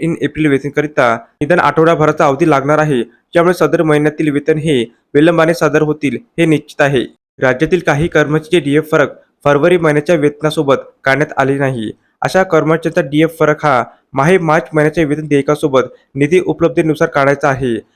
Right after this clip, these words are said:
याबाबत आहार व संवितरण कार्यालयामार्फत अधिकृत परिपत्रक जारी केले जातील. ज्यांचे माहे फरवरी महिन्यात घरभाडे भत्ता दर हे सुधारित दहा टक्के, वीस टक्के आणि तीस टक्के दर झाले नाही, त्यांना मार्च महिन्यात आपल्या शालांत प्रणालीमध्ये आहार व संवितरण अधिकारी यांच्याकडून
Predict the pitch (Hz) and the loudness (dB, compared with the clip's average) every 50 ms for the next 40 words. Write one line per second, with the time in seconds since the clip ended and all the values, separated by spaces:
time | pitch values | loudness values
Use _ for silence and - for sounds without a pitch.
0 | _ _ - 170 175 165 165 151 170 - - - 151 160 165 160 170 170 160 147 | _ _ 0 2 2 2 2 0 0 -2 0 0 2 2 2 2 2 2 2 0
1 | 143 147 156 160 - 156 143 139 139 139 139 147 156 - - 139 127 - - _ | 0 -2 -4 -2 -2 0 2 2 2 2 2 0 -2 -2 0 -2 -2 -2 -4 _
2 | _ _ _ - 131 139 135 - 170 190 185 185 165 156 156 156 151 156 165 147 | _ _ _ -2 -2 0 0 2 0 0 2 2 0 0 0 -2 -4 -4 -2 0
3 | 151 139 135 143 - 147 139 143 139 151 143 - - 127 117 110 - - _ - | 0 0 0 0 -4 -4 -4 -2 -2 -2 -4 -4 -6 -10 -8 -10 -10 -16 _ -2
4 | - 143 143 139 - 180 160 147 156 180 175 - 160 151 143 156 160 160 156 151 | 0 0 0 0 -2 -2 0 2 0 0 0 0 0 2 2 2 0 0 0 2
5 | 151 160 156 143 143 135 139 143 143 147 147 147 - - 135 120 - - - - | 0 0 0 0 0 0 2 2 0 0 -2 -4 -2 0 0 0 0 -4 -10 -20
6 | _ _ _ - 156 175 170 190 180 180 - 156 135 151 160 170 160 147 143 151 | _ _ _ 0 2 2 2 2 0 -2 -6 -4 -2 0 0 0 0 0 -2 -2
7 | 143 - 151 147 - 160 147 139 147 - - 151 147 - 151 - - 156 160 147 | -2 -4 -6 -6 -4 -6 -6 -6 -8 -6 -6 -6 -6 -4 -6 -4 -2 0 0 0
8 | 127 117 117 - _ _ _ _ - 180 185 - 196 175 175 - 156 151 151 147 | -2 -2 -6 -8 _ _ _ _ -4 -4 -4 0 -2 -2 -2 -2 0 0 0 0
9 | 151 151 135 139 143 147 156 147 147 127 113 - - _ _ _ _ - - 127 | 0 -2 -2 -2 -2 -2 -2 -4 -2 -4 -4 -6 -8 _ _ _ _ -2 -2 0
10 | 160 175 170 160 147 147 160 160 - - 151 147 147 147 143 139 - _ _ _ | 2 0 0 2 2 2 0 0 -2 -2 0 0 2 0 -2 -4 -4 _ _ _
11 | _ _ - - 131 - - 180 175 - 160 147 147 147 151 175 - 160 151 139 | _ _ -4 -4 -2 0 0 0 0 2 2 2 2 0 -2 -4 -2 -2 0 0
12 | 135 139 139 139 143 170 151 139 127 120 113 113 - _ _ _ - - 143 156 | 0 0 -2 -2 -4 -4 -2 0 0 0 -2 -4 -10 _ _ _ -6 -2 0 0
13 | 170 170 170 170 - 170 156 151 151 151 151 175 - 156 147 151 - 170 147 143 | 0 0 -2 0 0 0 0 2 0 -2 0 0 0 0 0 -2 -2 -2 0 0
14 | 139 131 127 - 120 165 156 123 | -2 -2 -2 -6 -6 -6 -4 -8